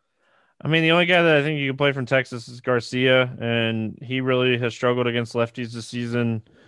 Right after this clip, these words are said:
Um, yeah, just, I don't like any of these guys. Moving on, not wasting any more time there.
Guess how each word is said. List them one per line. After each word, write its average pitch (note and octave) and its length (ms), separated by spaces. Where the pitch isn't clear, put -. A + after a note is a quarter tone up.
Um, A2 680
yeah, A#2+ 280
just, - 420
I D3+ 120
don't B2+ 160
like A2 160
any G#2+ 160
of G#2+ 40
these - 100
guys. - 380
Moving C#4 400
on, F3+ 480
not G3+ 400
wasting G#3 320
any F#3+ 80
more F3 160
time C#3 300
there. C3+ 280